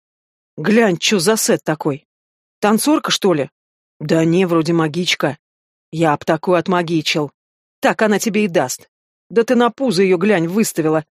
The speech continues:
Сразу видно, что не против». Мужской трёп, бессмысленный, как щебет воробьёв, грел сердце. А вот ремесло нет. Ножницы сразу пошли в бок, распарывая не шов, а ткань рядом. Игла не прокалывала тонкий ситец,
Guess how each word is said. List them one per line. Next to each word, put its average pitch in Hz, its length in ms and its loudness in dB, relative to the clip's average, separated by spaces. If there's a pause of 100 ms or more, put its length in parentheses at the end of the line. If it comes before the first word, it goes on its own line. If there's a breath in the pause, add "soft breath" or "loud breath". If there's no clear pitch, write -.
(100)
Сразу 214 340 2
видно, 185 220 2
что 214 160 -2
не 214 100 2
против». 202 500 -2 (960)
Мужской 214 440 2
трёп, 240 380 0
бессмысленный, 180 760 0
как 165 180 -4
щебет 160 320 -4
воробьёв, 190 540 -2 (260)
грел 175 340 0
сердце. 143 560 -8 (460)
А 202 120 2
вот 294 140 2
ремесло 302 380 0
нет. 185 300 -2 (480)
Ножницы 214 500 2
сразу 185 360 0
пошли 151 300 -4
в 143 100 -10
бок, 214 300 0
распарывая 165 580 -2
не 156 120 -4
шов, 247 340 -2 (260)
а 165 100 -2
ткань 175 320 -2
рядом. 151 360 -2 (440)
Игла 208 300 2
не 254 100 2
прокалывала 254 560 2
тонкий 196 340 -2
ситец, 156 400 -4